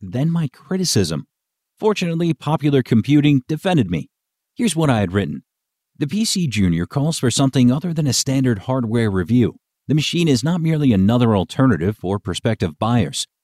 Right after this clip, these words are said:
It represents a major chapter in the history of personal computers.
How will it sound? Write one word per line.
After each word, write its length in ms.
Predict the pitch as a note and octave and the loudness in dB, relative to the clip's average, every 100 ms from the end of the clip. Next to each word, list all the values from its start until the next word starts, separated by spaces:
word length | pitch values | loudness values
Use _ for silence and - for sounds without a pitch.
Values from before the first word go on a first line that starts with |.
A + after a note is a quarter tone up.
| _ | _
It 140 | A#2+ | -6
represents 500 | B2+ F#3 E3+ D#3+ D#3+ | -2 -2 0 0 0
a 60 | A#2+ | 0
major 420 | F#2+ A2+ A#2+ A2+ | 2 2 2 -2
chapter 500 | F2 B2+ A#2 - D#2+ | -2 -2 -2 -2 -6
in 80 | D#2 | -4
the 80 | F2+ | -6
history 480 | - C#3 - C3+ B2+ | -4 -6 -2 0 0
of 140 | F#2 | 0
personal 380 | - A2 - G2 | -2 -2 0 -2
computers. 640 | G2+ D#2+ B2 A2 D2 - | -2 -2 2 2 0 -10